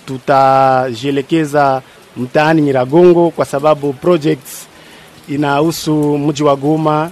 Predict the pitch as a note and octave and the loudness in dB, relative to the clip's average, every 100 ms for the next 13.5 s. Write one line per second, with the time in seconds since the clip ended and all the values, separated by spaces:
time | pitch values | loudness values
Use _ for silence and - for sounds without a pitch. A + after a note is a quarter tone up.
0 | E3 A#2+ B2 B2+ B2 B2 B2 B2 A#2+ A#2+ | -8 -6 -4 -2 -2 -4 -4 -6 -8 -12
1 | - - - - - - B2+ C3 C3 D#3+ | -20 -20 -20 -20 -20 -14 -6 -6 2 4
2 | D3+ C3+ C3 C3 B2+ D#3 F3 F3 G3 C#4 | 4 4 0 -4 -2 0 2 0 -4 -8
3 | - - - - - - B2 C#3 C#3+ C#3+ | -20 -20 -20 -20 -20 -14 -8 -6 -4 -4
4 | C#3+ C#3+ G3+ G3 G3+ F3 F#3 E3+ D#3 C3+ | -4 -6 -8 -6 -2 -2 -2 -2 -2 -4
5 | C3+ E3+ F#3 F3+ F#3+ F3+ - - - - | -2 0 0 0 -2 -6 -12 -20 -20 -20
6 | - - - - D3+ D#3 - E3+ F#3 F#3 | -20 -20 -20 -6 0 0 0 4 6 8
7 | F#3 F3+ D3+ B2 C#3+ C3 D3 D3 D3 D3 | 6 2 0 -4 -4 4 4 6 4 4
8 | E3+ F3 G3 C4+ - C#3 D3+ E3 D#3 - | 6 6 4 0 -8 -6 -2 0 -2 -2
9 | D3+ C3 D#3+ C#3 D#3 C#3+ - B2+ - D#3 | -2 2 2 4 2 2 -2 -6 0 2
10 | D3 D3 C3+ C3 B2+ - - C3+ C#3 D3+ | 4 2 0 0 0 -4 -2 0 2 0
11 | C3 C3+ B2+ - D#3 C#3 C#3 - B2+ C3 | 2 2 0 0 0 2 -2 -4 -4 0
12 | C#3+ C#3+ C3 D3 C#3 C#3+ B2+ - B2+ B2 | 0 -2 -4 -4 -4 -2 -4 -6 -8 -6
13 | D3 C#3+ C3+ C3+ C3+ | 0 0 0 -6 -8